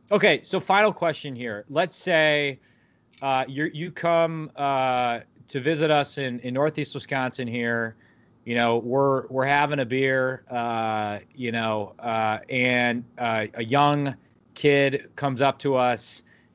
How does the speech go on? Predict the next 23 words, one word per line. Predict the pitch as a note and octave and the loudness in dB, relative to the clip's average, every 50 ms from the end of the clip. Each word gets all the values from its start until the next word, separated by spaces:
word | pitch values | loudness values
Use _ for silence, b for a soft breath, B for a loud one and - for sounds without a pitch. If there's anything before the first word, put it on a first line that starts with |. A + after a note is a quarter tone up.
| _ _ | _ _
and | - B2+ A2+ | -12 -12 -10
says, | - - D3 C3+ B2+ B2 A#2+ A#2+ A2+ G#2 F#2 - - - _ | -6 -2 0 2 2 2 2 0 -2 -6 -10 -16 -20 -20 _
you | C3 B2+ | -12 -10
know, | B2+ A#2+ | -10 -2
"Captain | - D#3 D3 C3 B2 | 0 0 2 2 2
Hendricks, | C3 C3 B2+ A#2 C3 B2+ B2 - - - - - - - | 0 -2 0 0 0 -2 -2 -4 -8 -14 -14 -16 -16 -12
really | B2+ B2+ C#3 C#3+ C#3 C#3 C#3 C3+ C3+ C3 B2+ B2 B2 - B2+ | -6 -2 0 2 2 2 2 2 2 2 2 0 -2 -4 -6
admire | A#2 A2+ A#2+ A#2+ B2+ C3 C3 | -4 -2 0 2 2 2 2
your | B2+ A#2 A#2 | 2 0 -2
career. | A#2 - - A#2+ A2+ A2 A#2+ C3 C3+ C3+ C3+ C3+ C3 C3 B2+ A#2+ B2 - _ _ _ _ | -4 -6 -8 -8 -6 -4 -2 0 0 2 2 2 2 0 0 -2 -4 -8 _ _ _ _
Consi-, | - C#3+ C3+ - - - - E3+ - | -6 -6 -6 -6 -6 -4 -2 0 0
I'm | C#3 D3 D#3+ D3+ | 2 0 -2 -2
considering | - E3 D3 - - E3+ D#3 D3+ D3+ D3+ D3 C#3+ C#3 | -2 -4 -4 -2 0 2 4 4 4 4 4 2 0
a, | C3+ C3 B2+ B2+ B2+ A#2+ A2+ b b b b b b b b b _ - | 0 0 0 0 0 0 -2 b b b b b b b b b _ -8
a | C3+ B2 | -8 -6
career | - - D3+ D3 C#3 D3 D#3 D#3+ E3 E3 E3 E3 E3 | -4 0 0 2 4 4 4 6 6 6 6 4 4
in, | - D3+ C#3+ C3+ C3+ C3 B2+ B2+ - | 2 0 -2 -2 -2 -2 -2 -4 -6
in | - B2 A2+ | -8 -10 -10
service, | - - - G3+ G#3 G#3 F#3+ G#3 G3+ F#3 - - - | -4 0 2 4 4 4 4 4 2 2 -2 -6 -4
both | - D3 C3+ A#2 | 0 0 0 2
military | C3+ C#3 D#3 D#3 D#3 D3+ - - D#3+ D3+ D3 D3 D3 C#3+ C#3+ C3+ | 2 4 6 6 6 4 4 2 2 4 4 4 4 4 2 2
and | B2+ B2 B2 B2 A#2 | 2 0 0 0 0
I, | A2+ A#2 | 0 -2